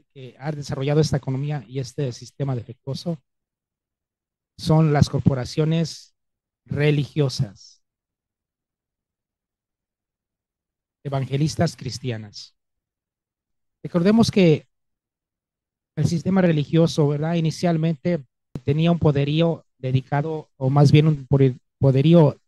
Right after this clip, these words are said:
ligado a las iglesias católicas.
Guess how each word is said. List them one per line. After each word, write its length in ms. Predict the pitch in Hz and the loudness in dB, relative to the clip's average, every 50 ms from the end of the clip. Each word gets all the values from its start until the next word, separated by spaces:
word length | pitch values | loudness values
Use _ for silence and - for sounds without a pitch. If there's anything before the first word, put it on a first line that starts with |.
| _ _ | _ _
ligado 800 | 127 135 143 147 139 127 156 156 160 165 156 165 175 180 170 - _ _ _ _ _ _ _ _ - | -4 2 4 4 4 4 4 2 2 2 2 0 -2 -2 -6 -12 _ _ _ _ _ _ _ _ -6
a 340 | 147 147 147 147 147 151 131 - _ _ _ _ _ _ _ _ _ _ _ _ _ _ _ _ _ _ _ _ _ _ _ | -2 0 0 0 0 -2 -4 -8 _ _ _ _ _ _ _ _ _ _ _ _ _ _ _ _ _ _ _ _ _ _ _
las 180 | 143 131 - | -4 -4 -4
iglesias 440 | 156 139 131 143 151 - - 139 - | -4 -2 0 0 0 2 0 -2 -4
católicas. 760 | - 143 131 - 143 131 127 120 - 117 110 - - - - | -4 -4 -2 0 0 0 0 -2 -6 -10 -14 -14 -16 -20 -20